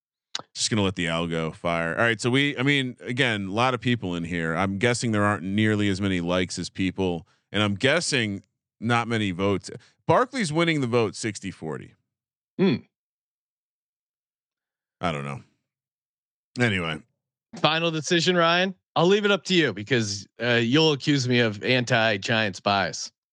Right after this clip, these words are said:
Speaker 1: No, I mean, I, the, the chat hasn't really helped here.
Speaker 2: Mm.
Speaker 1: Uh, this is a big game.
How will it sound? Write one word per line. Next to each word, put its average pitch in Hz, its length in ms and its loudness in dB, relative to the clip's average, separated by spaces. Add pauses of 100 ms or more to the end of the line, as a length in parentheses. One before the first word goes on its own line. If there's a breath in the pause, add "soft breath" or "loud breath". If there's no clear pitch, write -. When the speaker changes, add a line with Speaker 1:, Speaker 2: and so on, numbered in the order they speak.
(160)
Speaker 1:
No, 131 140 2
I 180 140 4
mean, 127 160 0
I, 123 200 2
the, 120 360 2
the 113 80 -4
chat 135 380 0
hasn't 120 360 -2
really 107 220 0
helped 113 340 0
here. 85 380 -6 (460)
Speaker 2:
Mm. 117 300 2
Speaker 1:
Uh, 92 180 -4
this 113 240 0
is 131 140 0
a 131 140 2
big 117 280 -2
game. 95 520 -4